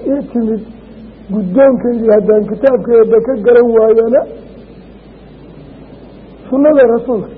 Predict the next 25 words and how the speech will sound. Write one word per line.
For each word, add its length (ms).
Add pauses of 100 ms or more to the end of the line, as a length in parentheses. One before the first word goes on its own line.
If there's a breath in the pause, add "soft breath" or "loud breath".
(240)
fa 100
in 200
lam 160
tajid, 420 (640)
sida 140
ninka 280
loo 220
eri 200
arag. 220 (520)
Haddaad 360
sunnadiina 460
ka 140
weyda, 240
maxaad 260
fali 180
doontaa? 380 (320 loud breath)
Ajtahidu 840
ra'yi 460
wala 260
alu. 200 (800)
Caqli 340
baa 200
Alla 180
i 120 (100)
siiyey, 320